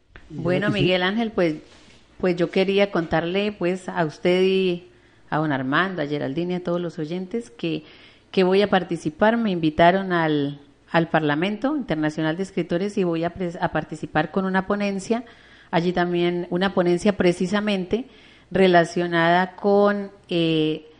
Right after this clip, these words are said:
Speaker 1: el encuentro de, el encuentro de los estudiantes con la historia a través del, de, a través del podcast y del teatro.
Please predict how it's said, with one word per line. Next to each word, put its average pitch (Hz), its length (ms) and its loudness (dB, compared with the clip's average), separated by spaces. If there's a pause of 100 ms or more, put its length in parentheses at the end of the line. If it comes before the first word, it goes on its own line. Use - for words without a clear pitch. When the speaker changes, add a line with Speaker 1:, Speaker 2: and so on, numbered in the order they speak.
(180)
Speaker 1:
el 180 140 2
encuentro 185 720 0 (800)
de, 196 760 4
el 175 80 0
encuentro 190 540 -2
de 208 100 2
los 180 240 -2
estudiantes 180 720 -2
con 190 220 -2
la 165 40 2
historia 175 560 0
a 180 100 -4
través 156 360 -2
del, 175 240 -6
de, 160 100 -2
a 156 100 0
través 160 420 0
del 180 180 -2
podcast 240 680 0 (160)
y 180 140 0
del 156 240 0
teatro. 147 420 -2